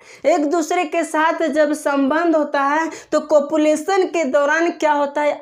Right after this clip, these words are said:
स्पर्म फिर निकलेगा। स्पर्म फिर निकलेगा और क्या वेजाइना से होते हुए कहाँ जाता है, पुनः इस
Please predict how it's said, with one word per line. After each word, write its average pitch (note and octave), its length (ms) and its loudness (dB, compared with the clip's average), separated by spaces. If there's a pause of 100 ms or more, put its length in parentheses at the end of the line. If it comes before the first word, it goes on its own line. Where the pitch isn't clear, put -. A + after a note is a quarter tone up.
स्पर्म C#4 540 -4
फिर B3+ 220 -6
निकलेगा। C#4 600 -4 (1200)
स्पर्म F#4+ 540 4
फिर D4+ 320 0
निकलेगा E4 920 2 (200)
और C#4+ 140 0
क्या D#4 380 2 (220)
वेजाइना D4 520 0
से C#4+ 180 -4
होते C4 460 -2
हुए A3+ 280 -4
कहाँ B3+ 320 -8
जाता A3+ 360 -6
है, G3 120 -4
पुनः B3+ 380 -6
इस A3+ 220 -8